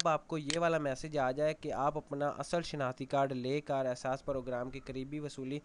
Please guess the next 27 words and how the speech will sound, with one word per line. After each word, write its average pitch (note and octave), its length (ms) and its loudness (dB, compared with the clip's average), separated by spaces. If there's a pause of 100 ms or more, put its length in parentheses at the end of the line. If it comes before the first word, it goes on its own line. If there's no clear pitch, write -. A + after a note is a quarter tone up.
(360)
मरकज़ E3 320 6
पर E3 180 4
जाकर D3 380 4
बारह C3+ 300 4
हज़ार C#3 200 0
रुपये C3+ 160 -2
हासिल B2+ 300 0
कर E3 140 -2
सकते D#3 300 -4
हैं, D3+ 100 0
तो - 100 -6
आप C3 300 2
समझ C3 300 -2
लेना C3 320 -2
कि C#3 140 -8
आप B2 240 -2
लोगों C3 260 -2 (120)
के D3 160 -2 (360)
जो D3+ 140 -2
दरख्वास्त C3+ 520 0
थी D3 80 -2
वो C#3 100 -2
कबूल B2 380 -4
हो C3 220 -2
गई D3+ 240 0
है। D#3 160 2
वो, D3 360 -2